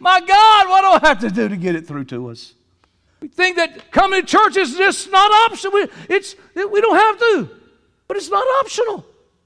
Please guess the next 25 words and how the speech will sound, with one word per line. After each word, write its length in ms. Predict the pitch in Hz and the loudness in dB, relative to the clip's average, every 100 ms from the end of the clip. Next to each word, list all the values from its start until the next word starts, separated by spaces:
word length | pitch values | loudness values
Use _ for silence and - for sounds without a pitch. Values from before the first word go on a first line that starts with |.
| _ - | _ -14
I 120 | 262 | -10
ain't 80 | 370 | -4
gotta 160 | 370 | -4
come 180 | 269 359 | -4 -6
to 80 | 359 | -4
church 320 | 320 392 339 | -2 -2 -2
for. 320 | 269 269 135 92 _ _ _ _ _ _ _ _ | -2 -2 -2 -8 _ _ _ _ _ _ _ _
I 80 | 269 | -12
know 160 | 285 285 | -8 -6
you 140 | 269 | -4
already, 260 | 254 277 262 | -4 -4 -10
you 80 | |
turn 240 | 247 254 262 | -8 -6 -6
secure. 460 | - 240 208 240 269 | -10 -10 -6 -4 -6
You 140 | 233 | -8
go, 320 | 220 233 240 - _ | -8 -8 -8 -14 _
you 80 | 254 | -8
know, 120 | 269 | -4
I, 260 | 254 285 254 | -4 -4 -6
I 20 | |
think 240 | 262 330 | -6 -8
it's 120 | 320 | -8
a 80 | 285 | -10
core 360 | 254 277 302 277 | -12 -10 -10 -10
thing. 540 | _ 262 311 262 95 | _ -10 -8 -8 -10